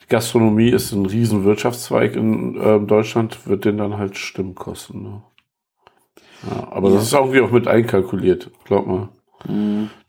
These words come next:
Speaker 1: Die, die machen das ja auch nicht unbewusst.
Speaker 2: Ja. Also,
Speaker 1: Ja.
Speaker 2: echt, keine Ahnung. Ich, äh, war echt,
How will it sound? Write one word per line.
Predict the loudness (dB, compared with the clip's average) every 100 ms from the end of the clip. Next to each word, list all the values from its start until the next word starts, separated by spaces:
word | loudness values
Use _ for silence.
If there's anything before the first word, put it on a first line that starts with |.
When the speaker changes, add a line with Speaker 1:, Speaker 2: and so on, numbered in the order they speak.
| -12
Speaker 1:
Die, | -12
die | -4
machen | 0 2 0
das | 0
ja | 2
auch | 2
nicht | 0
unbewusst. | -4 -4 -4 -6 -10 -12 -16 -20 -20 _ _ _ _ _ _ _ _ -4
Speaker 2:
Ja. | 0 0 -2 -16 -20 -20 -20 _ _ _ _ _ _ _ _ _ -2
Also, | 2 4 2 0 -10 -20 -16
Speaker 1:
Ja. | -8
Speaker 2:
echt, | -8 -8 -4
keine | 0 4
Ahnung. | 4 4 0 -10 -18 -16 -14
Ich, | -10 -10 -6
äh, | 0 2 2 0 2
war | 2 4
echt, | 0 -8 -12 -14